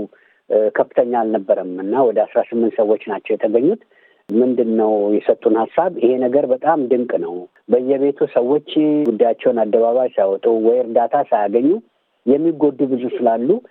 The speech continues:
ይሄንን ነገር ሰፋ ብታደርጉት የበለጠ እና ህብረተሰቡ ጥሩ ግንዛቤ ቢኖረው የዚህ ነገር ደግሞ መነሻው ምን እንደሆነ ቢታወቅ ጥሩ ነው የሚል አበረታች ሀሳብ ከተሳታፊዎች ስለተነሳ በዛ ላይ ተመርኩዘን እንግዲህ ነገሩን አጠናክረን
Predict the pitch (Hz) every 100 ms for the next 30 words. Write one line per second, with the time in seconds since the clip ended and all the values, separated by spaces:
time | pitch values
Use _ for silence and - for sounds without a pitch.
0 | - 127 143 135 127 123 135 - 123 127
1 | 123 120 123 98 98 92 - 92 95 92
2 | 92 92 95 120 - _ - 110 - -
3 | 127 139 123 117 101 104 92 95 101 98
4 | 90 87 90 90 - - 117 127 135 135
5 | 120 123 104 117 120 117 113 110 101 120
6 | 110 104 101 92 - 101 92 92 104 -
7 | - - 107 156 - - _ _ - 131
8 | 131 117 113 113 147 127 110 107 104 110
9 | - 110 - 117 104 101 - - - -
10 | - - 110 104 113 110 127 147 143 170
11 | - 117 110 110 117 113 107 110 107 -
12 | 98 107 107 120 143 107 107 107 104 101
13 | - 104 104 - 175